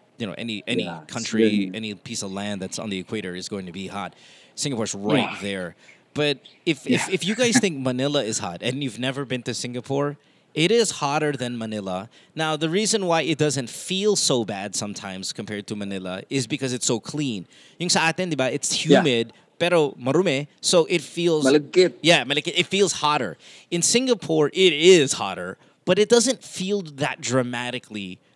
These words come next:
Speaker 2: Mm.
Speaker 1: uh, different from Manila because it's so clean.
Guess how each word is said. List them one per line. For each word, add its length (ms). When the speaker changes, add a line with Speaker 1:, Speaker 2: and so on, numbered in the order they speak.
Speaker 2:
Mm. 380
Speaker 1:
uh, 220
different 560
from 360
Manila 460
because 260
it's 140
so 280
clean. 520